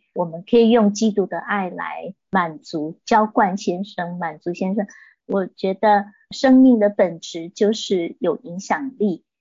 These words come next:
一个充满爱的人，你跟他在一起，最后不会不产生爱出来。所以我想，只要确定我们自己是不是浸泡在神的爱里面，有没有爱可以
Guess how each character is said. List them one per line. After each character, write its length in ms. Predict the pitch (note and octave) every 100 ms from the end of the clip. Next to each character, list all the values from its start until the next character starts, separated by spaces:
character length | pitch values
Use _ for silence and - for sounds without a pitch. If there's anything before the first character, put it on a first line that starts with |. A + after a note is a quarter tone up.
| _ -
一 140 | B3
个 280 | B3 A3+ -
充 340 | - D#4+ D#4
满 180 | C4 A#3+ -
爱 200 | A3 G3
的 180 | G3 G3
人， 340 | F3 F#3 F#3
你 80 | F3+
跟 220 | E3+ G#3+
他 160 | A#3+ G#3
在 240 | G3+ G#3
一 120 | F#3+ G#3
起， 260 | - - -
最 240 | B3 G3
后 400 | G#3+ F3+ - - _
不 120 | F3+
会 200 | G#3 A#3
不 160 | G#3 G3
产 320 | - A3 D#3
生 260 | F3 F#3+ F#3
爱 220 | A3 G3
出 360 | F3 - F#3 F#3
来。 280 | F#3+ - -
所 180 | - F#3+
以 200 | F#3 -
我 180 | F3 F#3
想， 320 | - F3+ G3+ _ -
只 100 | F3+
要 180 | F#3
确 400 | G3+ - - A#3
定 420 | F#3 - G3+ - -
我 120 | F3+
们 220 | E3 E3 -
自 200 | - A#3
己 220 | - -
是 260 | - - G3
不 160 | -
是 440 | - - F3+ E3+ - _ _ -
浸 220 | B3+ G3
泡 220 | G3 F3+
在 220 | F3 E3+
神 260 | E3+ - D#3
的 80 | D#3+
爱 280 | - G#3 E3+
里 340 | D3+ D3+ A3 -
面， 360 | F3+ F#3 E3 -
有 200 | F3+ D#3+
没 160 | D3 F#3+
有 120 | E3+
爱 380 | - G#3+ G3 -
可 260 | - D#3+
以 180 | D#3+ D#3+